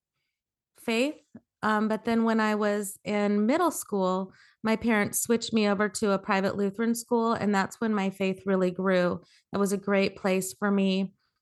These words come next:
I started attending that church as well. And I have really Byron Porsche to thank for just really teaching me how to have God in my heart and have that faith.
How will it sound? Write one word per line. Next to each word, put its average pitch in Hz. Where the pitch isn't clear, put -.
I 190
started 190
attending 190
that 180
church 196
as 185
well. 185
And 175
I 196
have 180
really 196
Byron 185
Porsche 190
to 208
thank 202
for 190
just 190
really 202
teaching 196
me 190
how 185
to 180
have 175
God 175
in 180
my 175
heart 175
and 175
have 165
that -
faith. 170